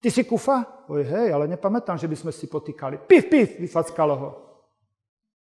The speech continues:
Prišiel brat, hovorím: "Čo mám robiť?" "Daj to k súdu." "Čo? Budem sa súdiť so ženou, starou ženou?" "Áno."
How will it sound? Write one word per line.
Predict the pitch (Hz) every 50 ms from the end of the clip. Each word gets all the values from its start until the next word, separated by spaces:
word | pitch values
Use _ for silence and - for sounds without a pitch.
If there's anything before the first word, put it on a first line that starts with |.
| _ _ _ _ _ _ _ _ _ _
Prišiel | - 226 233 - - 233 226 220 220 220 220 - -
brat, | 180 185 190 202 214 208
hovorím: | 202 214 202 190 -
"Čo | -
mám | 277 262 214 185 170
robiť?" | 156 151 143 143 143 - -
"Daj | 240 233 233
to | 220
k | - -
súdu." | - 226 226 165 143 139 131 - - _ _ _ _ _
"Čo? | _ _ - 180 180 202 226 185
Budem | 180 180 170 190 175
sa | - - 180
súdiť | - - 196 180 196 175 143
so | 165
ženou, | 165 120 180 190 214 214 -
starou | - - 185 165 165
ženou?" | 143 165 165 147 143 - - -
"Áno." | - 220 202 151 135 139 135 - - _